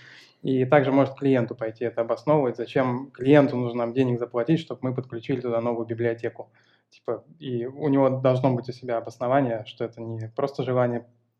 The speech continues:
м, пощупать новую библиотеку, а это принесёт пользу проекту. И они на это потихоньку или заточены, или начинают затачиваться. Но в той или иной команде есть более сильный менеджер или более сильный тимлид, и они меняются этими ролями. Часто у нас бывают, э, команды, где,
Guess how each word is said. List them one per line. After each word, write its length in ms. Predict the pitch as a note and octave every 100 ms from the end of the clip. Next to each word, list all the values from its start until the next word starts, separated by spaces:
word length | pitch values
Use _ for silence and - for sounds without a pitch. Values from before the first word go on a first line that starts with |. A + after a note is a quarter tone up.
| _ _ -
м, 180 | E3+ -
пощупать 360 | C3 B2 B2+ -
новую 200 | A#2+ A2+
библиотеку, 520 | A#2 B2+ B2 B2 A#2+
а 20 |
это 120 | A#2+ -
принесёт 340 | A#2+ - B2+
пользу 220 | B2+ A#2+
проекту. 340 | B2+ A#2+ - _ - - -
И 60 | C#3
они 160 | E3 F3+
на 120 | D#3
это 120 | -
потихоньку 480 | C3+ C#3 - D3 C#3
или 160 | C3+ C3+
заточены, 420 | C3 F#3+ - C3+
или 40 | B2+
начинают 380 | B2+ D3 C3
затачиваться. 480 | B2+ E3 E3 C#3 -
Но 140 | D3+ D#3
в 60 | -
той 180 | G#3
или 60 | E3+
иной 180 | E3 E3
команде 380 | D#3 F3 D3+ C#3
есть 140 | C3
более 260 | D3 C#3+ B2
сильный 280 | E3 C#3+
менеджер 300 | C3+ E3+ C#3
или 120 | B2+ C3
более 260 | D3+ C3+
сильный 280 | - C#3+ B2+
тимлид, 340 | B2+ C#3+ E3+ - - _ _ -
и 100 | D3+
они 420 | D3 D#3+ E3+ E3+ -
меняются 480 | F3+ D3+ D#3 D#3+ D#3
этими 200 | - C3+
ролями. 380 | C3 B2+ A#2+ A#2
Часто 320 | - D3 - C#3
у 20 |
нас 100 | B2+
бывают, 360 | C3 C#3 C3+ C3 C3+
э, 200 | C3+ C3+
команды, 380 | C#3 C#3+ D3+ B2+
где, 360 | B2 C3 B2+